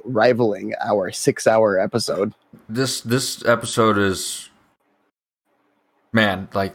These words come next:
Speaker 2: you, you gotta, you, you can't miss it. Don't miss it. It's gonna be good.
Speaker 1: In fact, it might not even be live. It will be so big.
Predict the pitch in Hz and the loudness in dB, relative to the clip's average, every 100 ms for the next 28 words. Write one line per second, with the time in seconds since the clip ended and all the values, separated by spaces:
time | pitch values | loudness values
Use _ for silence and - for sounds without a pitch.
0 | _ 117 120 147 143 135 113 123 127 120 | _ -8 -4 0 4 4 4 4 0 -2
1 | 123 123 - 120 101 101 - 87 - 120 | -4 -2 2 2 2 0 -2 -4 0 2
2 | 110 95 - 87 101 - 110 95 90 85 | 2 0 -2 -2 -2 0 0 0 -2 -4
3 | - _ _ _ _ - - - 147 143 | -8 _ _ _ _ -20 -14 0 2 4
4 | 143 - 147 135 135 135 127 123 117 113 | 2 0 -2 2 2 4 4 4 2 0
5 | 101 87 92 98 - - - 104 95 95 | 0 -4 -4 -4 -4 -12 -8 -6 -4 -6
6 | 95 92 - 90 82 - - - | -6 -6 -4 -4 -4 -10 -14 -14